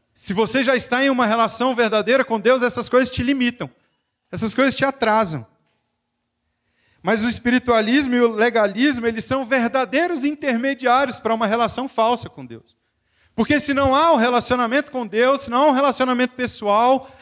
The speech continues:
aí sim, talvez faça sentido se apegar a essas coisas, mas eu quero te dizer que elas não farão a tua vida melhor.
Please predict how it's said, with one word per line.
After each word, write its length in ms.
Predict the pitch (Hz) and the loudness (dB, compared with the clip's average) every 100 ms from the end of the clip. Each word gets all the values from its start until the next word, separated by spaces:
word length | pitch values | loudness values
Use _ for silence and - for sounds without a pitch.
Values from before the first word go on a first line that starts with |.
| - | -6
aí 240 | 247 320 330 | 0 2 2
sim, 240 | 311 311 | 2 2
talvez 380 | 302 240 277 269 | 2 2 2 0
faça 260 | 277 262 | 0 -2
sentido 400 | 254 269 240 302 | -2 -4 -2 -2
se 60 | - | -2
apegar 360 | 233 208 190 185 | -2 0 0 0
a 60 | |
essas 260 | 170 180 - | -2 -4 0
coisas, 220 | 196 202 | 2 2
mas 160 | 180 196 | 0 -2
eu 80 | |
quero 180 | 214 240 | 0 -2
te 140 | 240 262 | -2 -6
dizer 580 | 233 233 180 - _ _ | -2 0 -2 -8 _ _
que 60 | |
elas 180 | 214 220 | 0 0
não 120 | 196 | 0
farão 360 | 247 254 233 214 | -2 0 0 0
a 40 | |
tua 200 | 214 196 | -2 -4
vida 200 | 160 165 | -6 -8
melhor. 380 | 180 175 131 110 | -12 -14 -14 -14